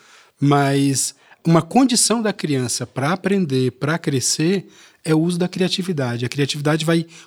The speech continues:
completar as lacunas dessa relação do mundo dela com o mundo do adulto. Então, eu penso que não existe criança não criativa. Não sei como é que os colegas percebem isso.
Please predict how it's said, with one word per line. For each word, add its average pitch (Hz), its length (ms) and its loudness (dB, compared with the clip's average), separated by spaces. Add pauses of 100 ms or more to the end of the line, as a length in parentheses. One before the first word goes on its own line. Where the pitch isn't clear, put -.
completar 196 600 2
as 185 140 -4
lacunas 160 840 -2 (260)
dessa 143 260 0
relação 143 460 0
do 135 140 0
mundo 180 320 2
dela 156 320 -2
com 165 160 -4
o - 20 0
mundo 156 240 0
do 156 180 0
adulto. 139 520 -4 (440)
Então, 135 220 2
eu 135 60 2
penso 139 260 -2
que - 80 -2
não 135 160 4
existe 156 320 -2
criança 135 380 -4
não 135 100 -2
criativa. 131 480 -8 (160)
Não 127 80 -6
sei 135 160 -2
como 143 140 0
é - 20 -4
que - 60 -8
os - 80 -4
colegas 127 340 -2
percebem 131 560 -4
isso. - 240 -8